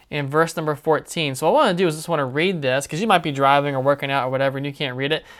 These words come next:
I wanna read this for you, and then we're gonna jump right in and just kinda tear this apart a little bit, okay? So verse number fourteen, James says, "What good is it,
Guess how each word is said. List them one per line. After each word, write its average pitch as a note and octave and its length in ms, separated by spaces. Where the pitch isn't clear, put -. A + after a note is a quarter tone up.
I A#3 80
wanna B3 260
read D#3 300
this D#3+ 240
for D#3+ 240
you, G#3 280
and D#3+ 240
then D#3+ 260
we're F3+ 180
gonna A#3+ 200
jump E3 300
right D#3 280
in D3+ 360
and C#3+ 160
just C#3 120
kinda C3 200
tear D3+ 260
this C#3+ 220
apart C3 280
a A#2+ 40
little A#2+ 200
bit, A2+ 140
okay? E3 520
So - 160
verse G#3+ 320
number A3 200
fourteen, G#3 640
James E3+ 260
says, E3 240
"What F#3+ 220
good G#3 180
is G3 160
it, A#3+ 180